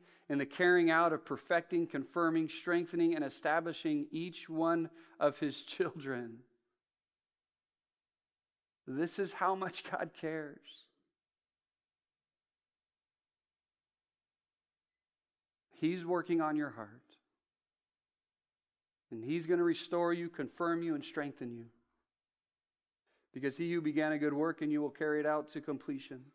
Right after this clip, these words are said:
This is the God of all grace. He goes on and he says this, "To him be the dominion forever and ever. Amen."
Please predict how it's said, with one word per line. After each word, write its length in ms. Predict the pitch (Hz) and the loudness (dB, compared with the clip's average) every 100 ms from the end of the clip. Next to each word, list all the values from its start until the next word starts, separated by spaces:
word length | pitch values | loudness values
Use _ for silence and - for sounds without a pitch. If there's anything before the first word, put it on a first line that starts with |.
| _ _ _ _ _ _ _ _ _ _ _ _ _ _ _ - | _ _ _ _ _ _ _ _ _ _ _ _ _ _ _ -8
This 240 | 131 143 | -6 -2
is 120 | 160 147 | -4 -2
the 100 | 147 | 2
God 240 | 156 160 | 4 4
of 100 | 151 | 4
all 100 | 156 | 0
grace. 640 | 143 160 92 87 - - _ _ _ _ _ _ _ _ _ _ _ _ _ _ _ _ _ _ _ _ _ _ _ _ _ _ _ _ _ _ _ _ _ _ _ _ _ | 0 -4 -6 -12 -20 -20 _ _ _ _ _ _ _ _ _ _ _ _ _ _ _ _ _ _ _ _ _ _ _ _ _ _ _ _ _ _ _ _ _ _ _ _ _
He 80 | - | -2
goes 200 | 156 151 | 0 4
on 160 | 165 170 | 4 6
and 100 | 165 | 4
he 60 | |
says 260 | 151 165 143 | 4 2 2
this, 360 | 165 156 - - | 2 0 -4 -4
"To 140 | 151 | 0
him 400 | 165 185 170 147 - - - - _ - | 4 6 4 0 -10 -20 -20 -20 _ 4
be 120 | 160 | 4
the 100 | 170 | 6
dominion 480 | 156 151 175 180 160 | 4 4 4 4 2
forever 500 | 160 151 165 185 170 | 4 6 6 4 2
and 140 | 147 | 4
ever. 360 | 151 165 175 151 | 4 4 4 2
Amen." 600 | 143 147 151 139 131 | 2 2 2 0 -6